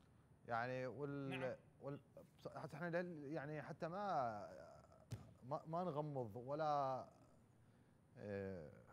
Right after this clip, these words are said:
Speaker 1: نختفي خلف أصابعنا مثل ما يقولون. احنا هاي القصة صارت واقع حال بالعراق، اللي يريد يشتغل لازم يدفع فلوس، لو عنده فلوس، لو عنده واسطة. الواسطة بهاي القضايا ما تشتغل هواي.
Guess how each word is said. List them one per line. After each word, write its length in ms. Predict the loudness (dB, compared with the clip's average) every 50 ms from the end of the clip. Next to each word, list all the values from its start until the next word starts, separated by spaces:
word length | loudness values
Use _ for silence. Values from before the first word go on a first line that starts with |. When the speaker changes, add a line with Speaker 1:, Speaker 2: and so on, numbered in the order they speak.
| -18 -18 -20 -20 -20 -20 -20 -20 -20 -20 -18 -10 -8 -8 -6 -6 -4
Speaker 1:
نختفي 420 | -4 -4 -4 -4 -8 -8 -6 -4
خلف 340 | 0 0 0 0 0 -2 -4
أصابعنا 540 | -4 -2 0 0 2 2 2 0 -2 -4 -6
مثل 160 | -6 -6 -6
ما 180 | -4 -4 -4
يقولون. 380 | -4 -4 -4 -6 -6 -6 -8 -10 -14 -20 -20 -20 -20 -20 -20 -20 -20 -20 -20 -20 -18 -10
احنا 240 | -4 0 4 4 6
هاي 60 | 6
القصة 360 | 4 4 2 -2 -2 -2 -6
صارت 360 | 0 4 6 6 6 4 4
واقع 260 | 2 2 2 0 -4 -6
حال 320 | -2 2 2 4 4 2
بالعراق، 560 | 0 -2 -2 0 0 -2 -2 -2 -6 -12 -18 -20 -20 -12 -8 -6
اللي 200 | -4 -2 0 0
يريد 220 | 0 0 0 0
يشتغل 460 | 0 -2 -2 0 0 0 2 2 4 4
لازم 280 | 4 2 2 0 -4
يدفع 260 | -6 -4 -2 -2 -2
فلوس، 520 | -2 -2 0 2 4 4 4 2 -2 -10 -16 -18 -20 -20 -20 -20 -20 -20 -10 2
لو 100 | 6 6
عنده 280 | 6 6 6 4 2 2
فلوس، 460 | 2 2 2 2 4 4 2 2 2
لو 80 | 2 2
عنده 260 | 2 2 4 6 8
واسطة. 380 | 10 10 8 6 4 2 -2 0
الواسطة 420 | 4 4 4 4 4 4 0 0
بهاي 240 | 2 6 6 6 6
القضايا 400 | 6 2 2 6 6 8 6 6
ما 160 | 4 0 -2
تشتغل 420 | -2 -4 -8 -6 -4 -2 0 0
هواي. 400 | 0 0 2 2 4 4 2 0